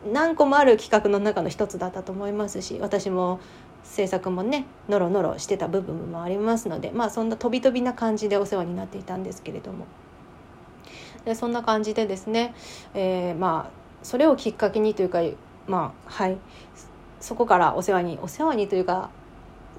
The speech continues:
そうですね、何か節目のごとにお会いすることがあったりとかもしてましてね。で、あの、そんな方だったんですけれども、なんかて-、てっきりというかですね、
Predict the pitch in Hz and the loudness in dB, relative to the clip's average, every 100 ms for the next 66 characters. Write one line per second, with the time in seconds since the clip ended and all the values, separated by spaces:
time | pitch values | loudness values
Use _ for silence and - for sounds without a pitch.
0 | - - 226 226 185 - 240 269 - - | -18 -14 -2 0 2 2 0 0 -4 -4
1 | 285 285 226 190 214 226 226 226 208 190 | 0 4 6 6 6 2 4 4 4 2
2 | 190 185 175 151 180 170 175 180 180 151 | 2 2 0 0 2 2 2 -4 -4 -4
3 | 160 180 185 156 123 107 - - - 185 | -2 -2 -2 -6 -8 -8 -12 -12 -6 -2
4 | 156 127 - - - 190 185 - 185 170 | 0 -2 -4 -12 -10 -8 -6 -2 -2 -2
5 | - 117 233 262 262 - - - - - | -4 -4 0 0 -2 -10 -20 -20 -20 -8
6 | 220 214 214 214 - - - 208 185 185 | 0 2 2 0 -10 -14 -6 -2 0 0
7 | 180 214 190 185 185 185 180 170 170 160 | -2 -2 -2 -2 -2 -2 -2 -4 -8 -10
8 | 165 - 170 185 190 226 233 180 - - | -12 -12 -12 -8 -4 2 2 2 -2 -14
9 | - 220 214 196 196 196 226 - - - | -14 -2 0 0 0 0 -2 -4 -10 -4
10 | 240 - 392 381 226 214 202 190 190 190 | -4 4 8 10 10 8 6 2 0 0
11 | 180 | -2